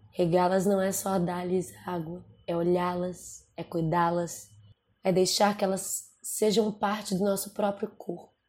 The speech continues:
é pensar sobre o estado delas. As secas, por exemplo, requerem persistência,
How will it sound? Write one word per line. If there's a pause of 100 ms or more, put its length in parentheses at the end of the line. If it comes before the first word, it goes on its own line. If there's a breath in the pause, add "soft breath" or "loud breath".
(360)
é
pensar
sobre
o
estado
delas. (380 loud breath)
As
secas,
por
exemplo,
requerem
persistência,